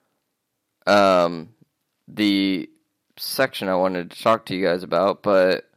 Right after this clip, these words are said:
I can't. <laughs> Oh, well.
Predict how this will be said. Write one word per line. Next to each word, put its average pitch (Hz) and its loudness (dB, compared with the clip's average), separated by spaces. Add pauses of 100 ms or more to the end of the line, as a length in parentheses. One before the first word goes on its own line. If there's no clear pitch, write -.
(1900)
I 98 -4 (240)
can't. 95 -4 (240)
<laughs> - -2 (540)
Oh, 113 6
well. 98 2